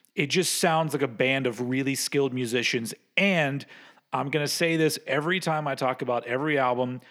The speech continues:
Russ Anderson is one of my favorite metal vocalists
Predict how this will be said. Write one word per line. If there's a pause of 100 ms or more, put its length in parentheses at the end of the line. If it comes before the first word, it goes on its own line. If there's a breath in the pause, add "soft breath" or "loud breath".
(240 loud breath)
Russ
Anderson
is
one
of
my
favorite
metal
vocalists